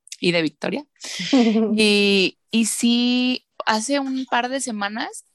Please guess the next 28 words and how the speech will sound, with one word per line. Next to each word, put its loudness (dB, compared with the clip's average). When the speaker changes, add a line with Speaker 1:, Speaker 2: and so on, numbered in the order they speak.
Speaker 1:
me -6
sentí 0
perfecto -2
cómo 2
me -2
estaba 0
desquitando -8
con -4
Liam, -2
güey, -10
por -2
un -4
mal 0
día 0
que -8
tuve -6
yo -2
y -2
porque -4
estaba 2
enojada 0
y -6
volteé -6
así -8
y -2
le 2
hablé 0
horrible -2